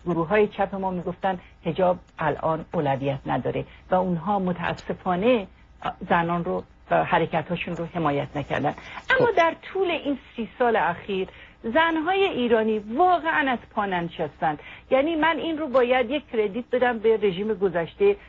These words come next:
Speaker 1: با اینکه، م، حقوقی که زن‌ها در رژیم گذشته داشتند فقط به خواست خود شاه بود، یعنی تصمیم می‌گرفت شاه که حالا یه آزادی‌هایی در یک زمینه‌هایی بده،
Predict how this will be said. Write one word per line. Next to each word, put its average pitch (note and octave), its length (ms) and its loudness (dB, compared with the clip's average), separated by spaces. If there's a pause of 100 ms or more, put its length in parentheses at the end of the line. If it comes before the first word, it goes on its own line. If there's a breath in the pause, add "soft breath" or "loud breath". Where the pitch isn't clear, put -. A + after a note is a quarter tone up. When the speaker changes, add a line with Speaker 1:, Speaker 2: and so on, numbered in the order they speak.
(140)
Speaker 1:
با B3 120 4
اینکه، D4 480 -2 (800)
م، G#3+ 200 -2
حقوقی A#3+ 540 0
که C#4 140 -6
زن‌ها A3 280 2
در G3+ 160 2
رژیم F#3 360 -6
گذشته F3 360 -2
داشتند G#3+ 520 -4 (540 loud breath)
فقط B3 320 2
به A#3 140 0
خواست B3 380 -2
خود C4 240 -2
شاه B3 280 0
بود، F#3 200 -6
یعنی A3+ 220 0 (100)
تصمیم A#3+ 440 -2
می‌گرفت A#3+ 440 4 (100)
شاه G#3 220 0 (100)
که G3+ 180 0 (180 loud breath)
حالا G#3 240 4
یه A#3 160 4
آزادی‌هایی G3+ 640 2
در G3+ 180 2
یک G3 240 0
زمینه‌هایی F3+ 500 0
بده، A3+ 320 2